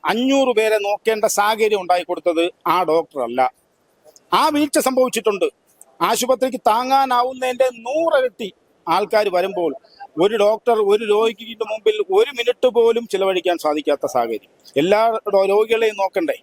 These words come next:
അപ്പൊ ആ ഒരു ഗുരുതരമായ സാഹചര്യം ഇവിടെയുണ്ട്. അതാണ് ഞാൻ പറഞ്ഞത്, പ്രാഥമിക പ്രാ-, കേന്ദ്രങ്ങൾ,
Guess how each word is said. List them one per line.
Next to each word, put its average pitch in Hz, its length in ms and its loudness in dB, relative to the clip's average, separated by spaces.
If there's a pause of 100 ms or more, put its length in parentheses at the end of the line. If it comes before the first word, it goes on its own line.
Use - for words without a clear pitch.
(380)
അപ്പൊ 196 160 0
ആ 208 220 2
ഒരു 311 160 0
ഗുരുതരമായ 285 580 0
സാഹചര്യം 208 380 0
ഇവിടെയുണ്ട്. 277 280 -2
അതാണ് 208 340 0
ഞാൻ 220 100 -4 (100)
പറഞ്ഞത്, 190 360 -2 (720)
പ്രാഥമിക 294 640 2 (240)
പ്രാ-, 220 600 -2 (100)
കേന്ദ്രങ്ങൾ, 185 540 -2